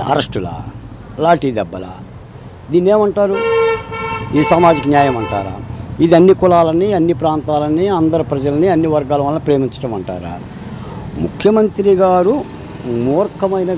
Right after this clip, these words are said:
విధానం, ఆయనకు ప్రతిపక్షం అంటే కోపం, లేదా చంద్రబాబు నాయుడు గారు అంటే కోపం. రాష్ట్రం అంటే చంద్రబాబు నాయుడు గారు కాదు కదా, రాష్ట్రం అంటే అమరావతి అంటే చంద్రబాబు నాయుడు గారు కాదు కదా.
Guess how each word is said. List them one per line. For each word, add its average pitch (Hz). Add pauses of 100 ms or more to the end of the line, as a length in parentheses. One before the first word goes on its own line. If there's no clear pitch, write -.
విధానం, 120 (520)
ఆయనకు 151
ప్రతిపక్షం 143
అంటే 135 (120)
కోపం, 131 (320)
లేదా 143 (140)
చంద్రబాబు 143
నాయుడు 123
గారు 120
అంటే 135 (100)
కోపం. 117 (220)
రాష్ట్రం 156
అంటే 208 (100)
చంద్రబాబు 196
నాయుడు 180
గారు 160
కాదు 147
కదా, 143 (880)
రాష్ట్రం 185
అంటే 190
అమరావతి 196
అంటే 180
చంద్రబాబు 170
నాయుడు 160
గారు 147
కాదు 131
కదా. 131